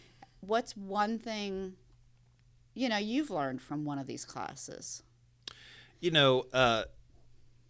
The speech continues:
Speaker 2: I've, I've mentioned it, uh, numerous times, I think, but not broadly, was, um,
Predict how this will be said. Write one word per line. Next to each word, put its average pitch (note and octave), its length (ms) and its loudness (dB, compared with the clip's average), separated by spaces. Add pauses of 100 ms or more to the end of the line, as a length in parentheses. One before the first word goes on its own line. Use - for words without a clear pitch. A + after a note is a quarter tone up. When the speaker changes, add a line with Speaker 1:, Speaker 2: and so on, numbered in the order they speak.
(340)
Speaker 2:
I've, A2+ 360 0
I've G#2 280 -2
mentioned A#2 400 -2
it, G#2+ 240 -2
uh, F2+ 220 -8 (300)
numerous B2+ 560 0
times, G#2+ 600 -4
I F#2+ 100 -6
think, F#2 280 -8
but F2 120 -8
not F#2 360 -8
broadly, F#2 640 -4 (380)
was, G2 640 -4
um, D2+ 360 -14